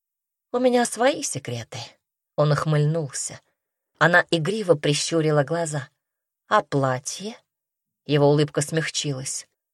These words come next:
«Выдавал желаемое за действительное».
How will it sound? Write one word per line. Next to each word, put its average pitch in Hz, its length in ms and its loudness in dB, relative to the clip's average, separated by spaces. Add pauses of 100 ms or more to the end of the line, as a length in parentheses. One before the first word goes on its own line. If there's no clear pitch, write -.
(440)
«Выдавал 175 640 8 (280)
желаемое 190 640 6
за 175 140 4
действительное». 156 1080 -2